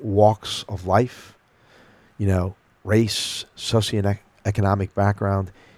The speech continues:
he gave them all equal respect. And, you know, this other misconception that he doesn't listen to people. I mean, I can't tell you how many, you know, let's just pick an easy example. You know, if we were trying to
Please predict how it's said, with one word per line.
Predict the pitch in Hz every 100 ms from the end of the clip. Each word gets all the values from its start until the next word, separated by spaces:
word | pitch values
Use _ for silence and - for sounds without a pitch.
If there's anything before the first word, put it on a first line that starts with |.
| _
he | 135
gave | 180 160
them | 147
all | 139 135 107
equal | 135 - 113
respect. | 101 - - 117 95 -
And, | - 104 101 101 98 -
you | -
know, | 101 95
this | 92 -
other | 110 110
misconception | 104 98 90 - 117 - 98
that | 87
he | 90
doesn't | 95 90
listen | 110 - 92
to |
people. | 92 101 92 90 90 - - - - - -
I |
mean, | 107
I | 117
can't | 127 139 123
tell | - 123
you | 117 110 101
how | 87 110 107
many, | 104 101 98 98 92 - - - - - - _ 117
you |
know, | 101 101
let's | 107 -
just | 104 -
pick | 110
an | 107 98
easy | 120 107 104 98
example. | 87 107 113 104 107 95 95 _ _ _ _ _ _ _ _ - - -
You | 104
know, | 95
if | 92 -
we | 107
were | 101
trying | - 110 117 113 113 107 -
to | - 107 104 98